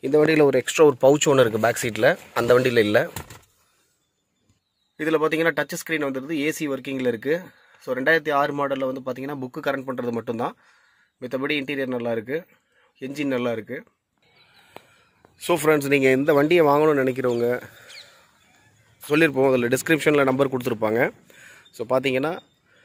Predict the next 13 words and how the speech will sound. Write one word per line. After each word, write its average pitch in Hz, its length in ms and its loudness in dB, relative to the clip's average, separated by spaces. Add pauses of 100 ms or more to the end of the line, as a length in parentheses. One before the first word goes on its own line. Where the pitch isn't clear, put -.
(840)
பெ-, 147 160 6
ஒரு 131 160 6
பெட்டரான 156 440 2
பிரைஸுக்கு 139 440 2
ஒண்ணு 180 240 -2
முப்பத்தஞ்சுக்கு 147 580 -2
இந்த 143 160 -2
ரெண்டு 127 220 0
வண்டியுமே, 131 300 2
ஒரு 123 200 2
வண்டி 139 160 0
பாத்தீங்கன்னா, 147 540 0
ரெண்டு, 120 220 -4